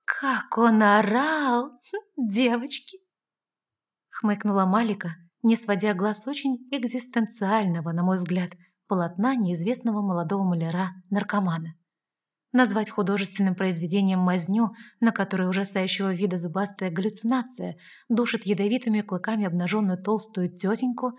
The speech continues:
язык у меня не повернётся. Вик, судя по выражению лица, мои взгляды разделяет полностью. А Малика? Короче,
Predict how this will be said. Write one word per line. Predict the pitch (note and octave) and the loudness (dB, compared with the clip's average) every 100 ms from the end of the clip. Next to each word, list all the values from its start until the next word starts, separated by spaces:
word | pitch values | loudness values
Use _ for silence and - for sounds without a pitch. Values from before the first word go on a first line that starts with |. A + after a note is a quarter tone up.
| - - _ _ _ _ - | -16 -20 _ _ _ _ -6
язык | A#3+ F3 D#3 - | -4 -2 -4 -4
у | |
меня | F3 E3+ | -4 -2
не | E3 | -4
повернётся. | E3 F3+ E3+ F3 - - - _ _ _ _ _ _ _ _ _ _ - | -4 -4 -2 -4 -4 -8 -8 _ _ _ _ _ _ _ _ _ _ -6
Вик, | F#3+ C4 C#4+ - - | -2 -2 -4 -12 -12
судя | - G3+ F#3 | -6 -4 -4
по | F#3 | -2
выражению | F#3 F#3+ F#3+ F#3 | 0 2 2 0
лица, | F3+ F#3+ - G3 F3+ - | 0 -2 -2 -4 -4 -2
мои | G#3 A3+ | 0 0
взгляды | A#3 G3+ B3 A#3 | 0 0 0 0
разделяет | C4 G#3+ B3 B3 B3+ | -2 -2 0 0 -2
полностью. | - F3+ D#3 D#3 - F3+ E3+ _ _ _ _ _ - | -2 0 0 -4 -6 -10 -10 _ _ _ _ _ 2
А | G3 | 4
Малика? | F3+ F3+ B3 C#4+ C#4+ D4 C#4 - _ _ _ _ _ _ _ _ _ _ _ _ | 4 4 2 -2 -4 -6 -8 -12 _ _ _ _ _ _ _ _ _ _ _ _
Короче, | - C4 C4+ C#4 C4+ - | 4 6 8 6 2 -4